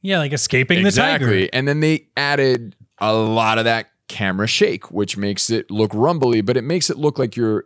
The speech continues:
Speaker 2: in there. I think that in this film, because they were experimenting with camera shake, I think they might have gone a touch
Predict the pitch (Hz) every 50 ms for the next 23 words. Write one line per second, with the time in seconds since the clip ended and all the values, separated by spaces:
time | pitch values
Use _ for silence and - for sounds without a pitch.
0 | _ _ - 120 120 120 110 101 92 73 73 87 - _ _ _ _ _ _ _
1 | _ _ _ _ - 131 156 208 254 254 220 208 165 - 151 147 151 165 156 -
2 | - 160 156 151 143 139 131 - _ _ _ _ _ _ _ - 113 - - -
3 | 151 147 147 135 165 156 147 131 120 - - - - 143 147 160 175 175 160 -
4 | 180 175 175 165 - - 170 165 165 165 143 - 165 151 - 139 120 156 147 147
5 | 147 143 139 135 123 110 98 131 127 120 117 104 - - 135 120 147 139 131 -
6 | - - -